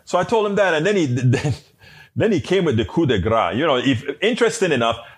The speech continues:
I think this guy is from Ecuador. And a lot of Ecuador, people from Ecuador who j-, jumped ship from the country when it turned left because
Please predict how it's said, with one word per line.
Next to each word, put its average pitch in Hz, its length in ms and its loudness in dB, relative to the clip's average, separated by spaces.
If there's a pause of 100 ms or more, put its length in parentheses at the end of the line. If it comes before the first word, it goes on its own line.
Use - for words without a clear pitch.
I 151 140 2
think 247 200 -2
this 226 160 -2
guy 190 160 2
is 160 60 -2
from 135 200 -4
Ecuador. 110 580 -2 (1200)
And 160 140 0
a 156 60 2
lot 208 280 2
of 190 180 0
Ecuador, 156 460 0
people 185 260 0
from 147 200 0
Ecuador 135 480 2
who 143 340 2 (140)
j-, - 280 -4
jumped 156 320 0
ship - 360 -2
from 139 180 -2
the 127 80 0
country 151 380 0
when 139 180 2
it 120 160 -4
turned 131 340 0
left 120 640 -2
because 113 560 0